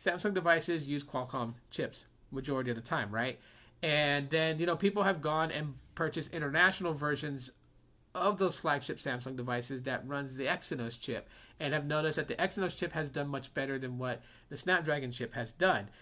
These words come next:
Uh, some of the most duly noted content creators here on YouTube who has tested that theory out is Max Lee from High on Android. When he was really big on Samsung, um, he would get the U S models, which had the Qualcomm chips in them, and then he would get the international versions that had the Exynos chip in it.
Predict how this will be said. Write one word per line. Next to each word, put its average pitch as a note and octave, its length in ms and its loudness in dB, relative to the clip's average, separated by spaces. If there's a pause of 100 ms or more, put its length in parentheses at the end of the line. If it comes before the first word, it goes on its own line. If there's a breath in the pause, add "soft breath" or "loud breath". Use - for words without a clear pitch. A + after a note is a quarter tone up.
(340 loud breath)
Uh, A#2 280 2
some D#3 220 0
of E3 60 2
the E3 60 0
most D3 280 0
duly D#3+ 260 2
noted D3 340 0
content D3 340 -4
creators D3 340 -4
here D3+ 160 0
on C3 80 -2
YouTube C#3+ 400 -2
who C#3+ 100 -4
has B2+ 180 -2
tested C#3 300 -4
that B2 160 -4
theory D#3 280 2
out D#3 200 4
is B2+ 160 -6
Max B2+ 320 -2
Lee D3+ 160 -2
from C#3 160 -8
High A#2+ 220 -2
on G#2+ 80 -4
Android. D#3 480 0 (340 loud breath)
When C#3 100 -4
he C#3 160 -4
was C#3 120 -2
really C#3+ 180 0
big E3 440 2
on D3+ 140 -4
Samsung, D#3+ 720 0 (480 loud breath)
um, C3+ 540 -4
he E3 240 -6
would D3 640 0 (260)
get D#3 320 0
the D3 80 -4
U D3+ 280 0
S D3+ 160 -4
models, F3 440 2
which C#3+ 180 -6
had C3 180 -2
the A#2+ 60 -8
Qualcomm C3+ 440 -4
chips C#3+ 240 -8
in D#3+ 80 -4
them, E3 200 -2
and C#3 120 -6
then C3 80 -6
he C3+ 140 -4
would B2+ 120 -4
get B2+ 200 -6
the B2+ 120 -6
international D#3+ 600 2
versions C3 380 -4
that B2+ 100 -4
had B2+ 180 -4
the A#2 120 -2
Exynos D3 440 -4
chip A#2+ 220 -8
in A2+ 80 -6
it. A#2 180 -6